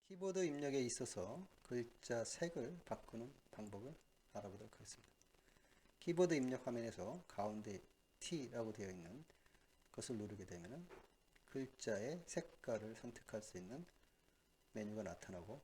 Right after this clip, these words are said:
내가 이 중 원하는 글자 색을 선택하면 됩니다. 실제 빨간색을 누른 다음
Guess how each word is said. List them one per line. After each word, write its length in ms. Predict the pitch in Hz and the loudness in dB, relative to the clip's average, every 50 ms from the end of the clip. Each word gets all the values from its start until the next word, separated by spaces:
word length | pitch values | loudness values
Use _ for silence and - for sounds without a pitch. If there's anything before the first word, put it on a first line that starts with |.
| - - - | -16 -12 -8
내가 180 | 110 101 107 92 | -8 -4 -4 -4
이 100 | 92 98 | -4 -4
중 200 | 92 117 104 95 | -6 -6 -4 -4
원하는 420 | 104 104 101 101 120 147 165 165 - - - | -4 -4 -4 -4 -4 -6 -6 -10 -14 -18 -12
글자 340 | - 107 101 - - - 101 | -10 -10 -10 -6 -6 -6 -6
색을 400 | 98 - - 87 95 113 151 - - - | -4 -6 -8 -6 -6 -6 -8 -8 -12 -16
선택하면 580 | - - 107 101 - - - - - - 117 117 | -12 -12 -10 -10 -12 -14 -14 -12 -10 -10 -10 -10
됩니다. 320 | 85 - - - - - - - - _ _ _ _ _ _ - - - - - - - _ _ _ _ | -12 -14 -16 -18 -20 -20 -20 -20 -20 _ _ _ _ _ _ -20 -20 -20 -20 -20 -20 -20 _ _ _ _
실제 460 | - - 170 165 - - 101 110 151 - - - - _ - - _ - - | -2 0 0 0 2 0 0 0 0 -4 -10 -20 -20 _ -20 -20 _ -2 0
빨간색을 580 | 117 110 110 127 120 117 - 123 120 117 107 - - - | 2 2 2 2 -2 -2 -2 -2 -2 -4 -4 -6 -6 -4
누른 300 | 113 101 92 95 101 104 | -4 -2 -2 -4 -6 -6
다음 380 | - 85 85 87 107 143 165 | -6 -4 -4 -4 -4 -6 -10